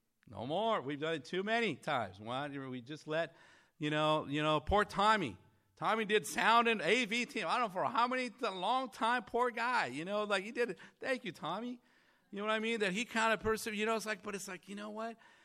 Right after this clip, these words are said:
It's like, man, we need teams, right? You know, I mean, that,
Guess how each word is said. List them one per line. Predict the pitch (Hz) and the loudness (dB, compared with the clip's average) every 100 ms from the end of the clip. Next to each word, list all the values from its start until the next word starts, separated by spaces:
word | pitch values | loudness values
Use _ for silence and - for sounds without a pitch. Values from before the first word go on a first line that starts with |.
| _ - | _ -12
It's | 175 180 | -10 -10
like, | 160 | -12
man, | 190 185 | -12 -10
we | 185 | -8
need | 208 202 | -8 -10
teams, | - 190 214 247 220 117 95 - | -12 -10 -8 -6 -6 -6 -10 -14
right? | 110 139 196 254 _ _ _ _ _ | -12 -10 -8 -12 _ _ _ _ _
You | 180 185 | -10 -6
know, | 202 208 208 | -4 -4 -4
I | 170 | -6
mean, | 165 160 - | -6 -10 -12
that, | 147 | -12